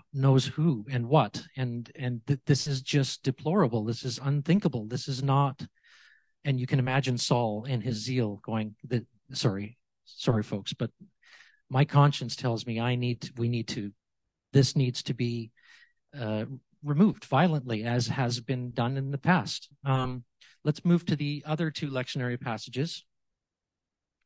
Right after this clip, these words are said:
First Timothy chapter one, from the Message. Eugene, thank you. "I'm so grateful to Christ Jesus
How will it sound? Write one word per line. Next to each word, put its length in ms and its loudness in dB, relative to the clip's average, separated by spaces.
First 240 4
Timothy 540 4
chapter 340 -2
one, 680 -2
from 140 4
the 80 4
Message. 580 2
Eugene, 500 -2
thank 200 -6
you. 180 6
"I'm 240 4
so 280 2
grateful 480 4
to 100 -6
Christ 540 0
Jesus 640 -6